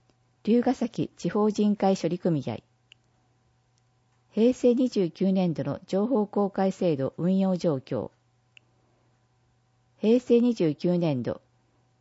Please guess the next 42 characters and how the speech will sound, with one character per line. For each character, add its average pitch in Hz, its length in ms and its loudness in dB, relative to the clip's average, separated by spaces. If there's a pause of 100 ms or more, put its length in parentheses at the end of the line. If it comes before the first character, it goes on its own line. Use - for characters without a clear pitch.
(160)
平 226 200 2
成 208 240 0
二 226 120 0
十 180 220 -2
九 170 240 -2
年 143 320 -2
四 - 180 -6
月 202 300 0
一 175 100 -2
日 - 200 -4
か 143 100 -6
ら 139 160 -6 (380)
三 220 280 2
十 214 220 -2
年 127 240 -4 (380)
三 233 260 0
月 190 180 -2
三 208 280 -2
十 147 180 -2
一 160 220 -6
日 160 180 -4
ま 160 140 -2
で 123 100 -6
の 120 160 -6 (100)
運 196 220 0
用 208 160 0
状 190 200 -2
況 156 180 -2
は 135 180 0
次 180 220 -4
の 156 100 0
通 156 220 -2
り 127 100 -4
で 117 100 -6
す。 - 240 -18 (1900)
公 233 220 2
開 247 180 2
請 233 260 2
求 147 280 -2
の 139 120 -2
件 160 280 -4
数、 - 340 -6